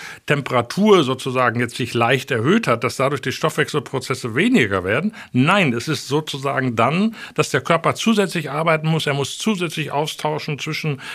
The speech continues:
den Membranen, z-, zwischen den verschiedenen Organen. Das ist Arbeit, das ist Arbeit, für die Energie bereitgestellt werden muss. Und immer bei diesen Prozessen fällt eben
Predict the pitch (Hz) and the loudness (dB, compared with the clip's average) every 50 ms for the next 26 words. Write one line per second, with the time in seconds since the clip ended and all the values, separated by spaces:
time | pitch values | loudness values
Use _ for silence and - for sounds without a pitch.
0 | - - - 139 135 143 139 135 135 127 120 107 120 135 147 151 160 156 151 151 | -14 -4 -2 0 0 2 2 2 2 0 0 0 2 2 4 4 4 4 2 0
1 | 135 - - - - - - - - - 180 175 - 165 147 143 143 123 - 156 | -2 -4 -8 -10 -10 -10 -10 -10 -6 -4 -2 -2 0 0 0 -2 -2 -2 -2 -4
2 | - - 151 147 151 147 143 143 135 131 120 139 139 143 151 156 156 - - - | -2 -2 -2 -2 0 0 0 0 -2 0 0 2 2 2 2 2 0 -4 -8 -4
3 | - - 131 139 180 151 - - - - - 185 202 - 101 85 107 180 - - | -2 -2 -2 -2 -4 -6 -8 -8 -6 -2 0 0 0 0 0 -2 -2 -4 -4 -6
4 | - - - _ - 131 120 - - 139 117 - - - - - 160 156 165 160 | -10 -12 -14 _ -4 -4 -4 -4 -6 -8 -8 -8 -10 -10 -4 -2 -2 0 0 0
5 | - - 147 127 143 143 151 143 139 135 131 175 226 196 135 92 87 87 98 - | 0 -2 -4 -4 -2 -2 0 0 0 0 2 2 2 2 2 0 0 -2 -6 -6
6 | - 120 - - 131 135 131 - 143 143 147 156 165 185 196 - - - - - | -8 -10 -6 -4 -4 -4 -4 -4 -4 -4 -2 -2 -4 -4 -4 -6 -10 -14 -14 -12
7 | - - - - 131 131 131 - 180 208 226 214 185 180 175 170 160 147 151 - | -12 -10 -4 -2 -2 -2 2 4 6 6 6 6 6 4 2 2 2 0 0 -2
8 | 160 139 - - 151 - - 143 - - 147 151 151 - - 143 139 139 139 139 | -4 -4 -4 -4 -2 -2 -2 -2 0 0 0 0 0 -2 -4 -4 -4 -2 -2 -2
9 | 127 | -4